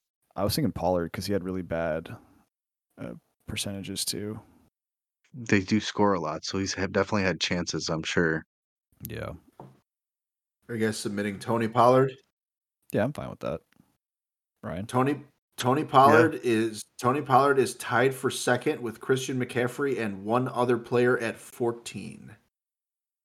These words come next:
Speaker 2: Wow.
Speaker 1: Is Eckler one of them, Ryan?
Speaker 2: I don't know. I mean, I know his receiving is, is down this year, but I'm not, I,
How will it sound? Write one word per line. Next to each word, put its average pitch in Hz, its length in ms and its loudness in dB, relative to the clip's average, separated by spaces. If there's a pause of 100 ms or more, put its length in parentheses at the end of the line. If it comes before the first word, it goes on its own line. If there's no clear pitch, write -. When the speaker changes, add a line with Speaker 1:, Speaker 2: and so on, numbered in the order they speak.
(320)
Speaker 2:
Wow. 87 600 0 (260)
Speaker 1:
Is 90 240 -6
Eckler 123 560 -2 (200)
one 120 140 0
of 123 100 0
them, 131 320 2 (280)
Ryan? 120 440 0 (1200)
Speaker 2:
I 110 200 -12
don't 127 280 -2
know. 110 360 0 (1200)
I 127 120 6
mean, 131 160 2
I 135 80 0
know 131 220 2
his 127 220 -4
receiving 120 520 -2
is, 92 240 -6 (560)
is 92 240 -2
down 90 300 2
this 87 200 -6
year, 90 140 -2
but 87 100 0
I'm 90 140 0
not, 95 120 -4
I, 90 140 -2